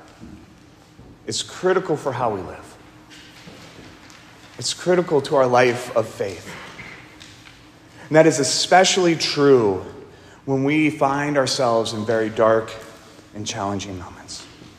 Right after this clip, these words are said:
In our epistle lesson, we have Peter in this time between two Advents.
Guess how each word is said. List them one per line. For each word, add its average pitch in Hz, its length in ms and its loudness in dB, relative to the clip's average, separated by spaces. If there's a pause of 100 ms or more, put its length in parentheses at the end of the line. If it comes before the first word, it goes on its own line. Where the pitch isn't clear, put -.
(960)
In 139 80 0
our 156 140 10
epistle 175 340 2
lesson, 151 420 4 (240)
we 151 220 4
have 139 480 4
Peter 135 880 2 (2500)
in 127 100 0
this 135 180 2
time 143 720 2 (840)
between 175 540 0
two 147 240 4
Advents. 98 720 0